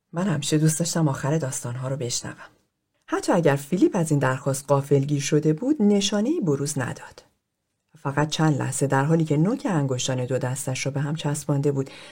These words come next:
و چشمانش را بسته بود، در سکوت نشست. بعد با آهنگی به دقت میزان شده شروع به صحبت کرد. داستان هنوز به آخر نرسیده. در واقع زندگی من در چند سال اخیر اونقدر تغییر کرده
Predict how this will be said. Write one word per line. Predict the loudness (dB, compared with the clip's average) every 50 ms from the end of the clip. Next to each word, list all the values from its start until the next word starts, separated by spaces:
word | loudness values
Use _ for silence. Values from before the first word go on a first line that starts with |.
| -8 -6
و | -4
چشمانش | -4 -2 -2 -2 -2 -2 0 0 0 0 0 0 -2
را | -2
بسته | 0 -2 -2 -2 -2 0 2 2
بود، | 2 2 0 -4 -4 -4
در | -6 -6 -4
سکوت | -6 -8 -10 -10 -10 -10 -12 -10 -8
نشست. | -8 -6 -6 -6 -6 -6 -8 -12 -12 -12 -14 -20 _ _ _ _ _ _ _ _ _ _
بعد | 0 2 4 4 4
با | 2 2
آهنگی | 2 0 0 -2 -2 -2 -2 -2 0
به | 2 4 4 4
دقت | 4 2 2 0 -2 -6 -6 -4 0 2
میزان | 2 2 2 0 -2 -2
شده | -2 -2 -2 0 0 -2
شروع | -2 -2 -2 0 0 0 -2
به | -2 -4
صحبت | -4 -4 -4 -6 -6 -8 -10 -12 -12
کرد. | -14 -16 -18 -18 -18 -20 -20 _ _ _ _ _ _ _ _ _ _
داستان | -8 -8 -6 -4 -2 -2 -2
هنوز | 0 -2 -4 -4 -4 -4 -4 -2
به | -2
آخر | -4 -2 -4 -4 -4
نرسیده. | -2 -2 -4 -4 -6 -8 -10 -10 -10 -12 -14 -14 -16 -20 _ _ _ _ _ _ _ _
در | 0 2 2 2
واقع | 0 0 0 2 4 4 4
زندگی | 4 4 4 6 6 6 4 2 0 -4 -2 0
من | 0 0 0 0 0 0 0
در | 0 0 -2
چند | -2 -4 -4 -4 -4
سال | -2 -2 -2 -2 -2 -2
اخیر | -4 -6 -4 -2 0 0 0 0
اونقدر | 0 -2 0 0 -2 -2 -4 -4 -4 -6 -6 -4
تغییر | -4 -4 -4 -4 -6 -8 -6
کرده | -6 -6 -4 -2 0 -2 -2